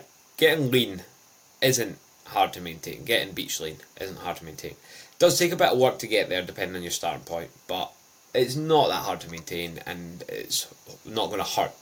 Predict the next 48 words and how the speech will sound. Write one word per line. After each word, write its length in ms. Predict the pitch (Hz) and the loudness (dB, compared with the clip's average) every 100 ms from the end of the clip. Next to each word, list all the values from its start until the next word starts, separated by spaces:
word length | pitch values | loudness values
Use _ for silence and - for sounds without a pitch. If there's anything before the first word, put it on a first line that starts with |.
| - | -14
to 80 | 80 | -10
maintain 400 | 85 80 82 76 | -10 -10 -12 -12
it. 80 | 67 - - - - - | -16 -18 -16 -16 -16 0
Um, 520 | 95 98 95 92 87 - 143 | 2 2 -2 -8 -8 -10 -2
there 180 | 185 | 4
is 200 | 196 156 | 6 4
gonna 220 | 135 160 135 | 4 4 4
be 480 | 123 113 107 95 - - _ - | 2 0 -2 -6 -10 -20 _ -4
some 320 | - 117 117 | 0 2 2
sacrifice, 680 | 120 95 - - 107 101 - | 2 2 0 0 2 4 4
there 140 | 104 | 6
is 140 | 120 117 | 4 2
gonna 200 | 107 107 | -2 -6
be 320 | 110 101 90 - | -6 -8 -10 -2
hard 340 | 110 107 98 | 2 4 2
work, 420 | 92 92 - - - | 0 0 0 -12 -10
and 340 | 90 87 85 - | -8 -8 -10 -6
it's 220 | 92 87 | -6 0
not 200 | 135 - | 0 0
gonna 140 | 101 | -2
be 200 | 85 85 - | -4 -8 -2
easy 340 | 135 131 95 | 0 2 0
either, 420 | 104 160 92 71 - - - _ _ | -2 -2 -2 -4 -8 -16 -18 _ _
but 300 | 131 - - - _ - | 6 6 4 -6 _ -8
you 120 | 117 | 0
don't 180 | 123 127 | 4 4
need 140 | 117 | 4
to 60 | 113 | 2
have 120 | 101 | 2
that 160 | 95 76 | 2 2
bang 240 | 101 101 | 2 0
on 80 | 95 | -4
precision, 460 | 95 104 117 120 107 | -4 -2 0 -2 -4
you 100 | 98 | -4
don't 180 | 101 | -4
need 160 | 95 95 | -4 -6
to 60 | 98 | -6
be 440 | 87 95 92 87 | -4 -4 -4 -6
necessarily 560 | 98 95 98 101 92 95 | -4 -4 0 0 0 -2
doing 260 | 92 92 85 | -4 -6 -2
fasted 460 | 95 90 - - | 0 0 -2 -8
cardio 440 | - 104 101 98 95 | 2 2 2 0 -4
and 80 | |
things 200 | 90 82 | -6 -8
like 120 | 73 101 | -6 -2
that, 380 | 98 98 - | 0 0 -2
meal 240 | 90 98 101 | -4 -6 -6
prep, 440 | - 101 98 - | -2 2 2 0